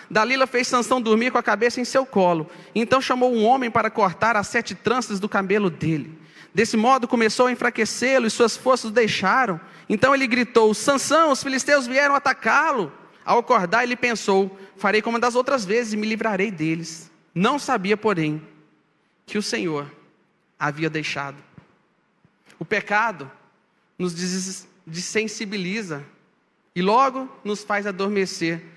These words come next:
para as coisas espirituais, mesmo estando na igreja. Embora ex-, externamente tudo possa parecer bem, o pecado nos torna indiferentes,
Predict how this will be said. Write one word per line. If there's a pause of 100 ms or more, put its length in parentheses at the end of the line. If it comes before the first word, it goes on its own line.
(200)
para
as
coisas
espirituais, (240)
mesmo (460)
estando
na
igreja. (1200)
Embora
ex-, (100)
externamente
tudo
possa
parecer
bem,
o
pecado
nos
torna
indiferentes,